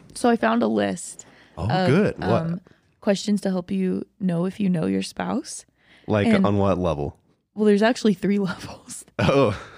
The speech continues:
Speaker 2: okay.
Speaker 1: And you should ask.
Speaker 2: Let's see how well
Speaker 1: The
Speaker 2: we know
Speaker 1: first
Speaker 2: each other.
Speaker 1: level is just, like, the basics. And the second level is funny things and curiosities about both of you.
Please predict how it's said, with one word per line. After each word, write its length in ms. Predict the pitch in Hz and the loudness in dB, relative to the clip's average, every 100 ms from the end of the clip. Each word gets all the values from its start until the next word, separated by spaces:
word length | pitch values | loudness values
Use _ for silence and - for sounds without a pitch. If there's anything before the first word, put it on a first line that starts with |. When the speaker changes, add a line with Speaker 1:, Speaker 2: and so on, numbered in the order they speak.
| 131 | -4
Speaker 2:
okay. 260 | - 127 214 | 2 6 6
Speaker 1:
And 120 | - | 4
you 100 | 226 | 0
should 260 | - - - | 0 0 2
ask. 640 | - 185 - - - - - - - | 2 -2 -2 -10 -18 -18 -20 -12 -4
Speaker 2:
Let's 140 | 110 | 0
see 100 | 139 | 4
how 80 | 123 | 4
well 140 | 110 | 6
Speaker 1:
The 60 | 117 | 6
Speaker 2:
we 40 | |
know 100 | 107 | 6
Speaker 1:
first 220 | 107 - 113 | 6 4 4
Speaker 2:
each 60 | |
other. 80 | 104 | 4
Speaker 1:
level 320 | 110 349 339 | 4 4 2
is 260 | - 247 - | 0 -2 -2
just, 180 | 247 233 | -2 2
like, 360 | 220 196 196 - | 2 2 0 0
the 200 | - 202 | 2 2
basics. 640 | 180 170 175 240 262 - - 220 | 2 0 0 -2 -4 -6 -6 0
And 100 | 208 | 0
the 60 | |
second 340 | - 208 240 254 | 0 -2 0 0
level 440 | 233 233 240 220 - | 0 0 0 0 0
is 520 | 196 190 185 175 - - - - _ | 2 2 0 -4 -14 -20 -20 -20 _
funny 320 | - 226 220 | -2 2 2
things 320 | 208 214 202 | 2 2 2
and 100 | 190 | 2
curiosities 800 | 190 208 185 175 185 214 190 180 | 0 0 2 2 0 -2 -6 -4
about 280 | 175 165 165 | -4 -4 -4
both 240 | 165 156 165 | -4 -6 -8
of 120 | 165 | -8
you. 280 | 160 165 | -6 -6